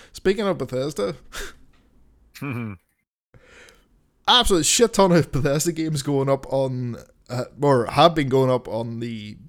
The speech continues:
Speaker 1: PlayStation Plus Premium. Um,
Speaker 2: Pretty much their whole library.
Speaker 1: so we've got Doom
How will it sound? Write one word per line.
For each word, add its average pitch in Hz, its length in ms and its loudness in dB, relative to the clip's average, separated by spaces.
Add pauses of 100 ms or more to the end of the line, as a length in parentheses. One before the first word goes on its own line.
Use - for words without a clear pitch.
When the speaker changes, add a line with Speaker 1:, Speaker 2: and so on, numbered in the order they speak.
Speaker 1:
PlayStation 131 560 -4
Plus 254 220 -4
Premium. 139 480 -2 (1400)
Um, 123 720 -2
Speaker 2:
Pretty 165 300 0 (100)
much 120 240 -6
their 85 220 -6
whole 95 280 -4
library. 113 460 -2 (840)
Speaker 1:
so 160 200 0
we've 151 80 0
got 139 180 0 (400)
Doom 165 680 2